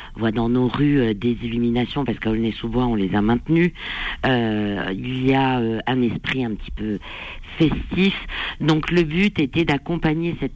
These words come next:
magie de Noël, euh, par, euh, ce marché avec, euh, des animations, des chants, euh,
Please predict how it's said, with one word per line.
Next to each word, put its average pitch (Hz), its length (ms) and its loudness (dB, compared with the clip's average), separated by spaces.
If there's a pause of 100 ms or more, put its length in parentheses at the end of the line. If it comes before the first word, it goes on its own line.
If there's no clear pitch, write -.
magie 160 680 2
de 170 60 2
Noël, 147 580 2 (440)
euh, 123 260 -2 (140)
par, 143 420 2
euh, 113 240 0 (160)
ce 156 80 0
marché 135 640 0
avec, 120 380 -2
euh, 107 80 -2 (360)
des 110 200 2
animations, 123 680 0
des 123 220 2
chants, 120 720 0
euh, 107 120 0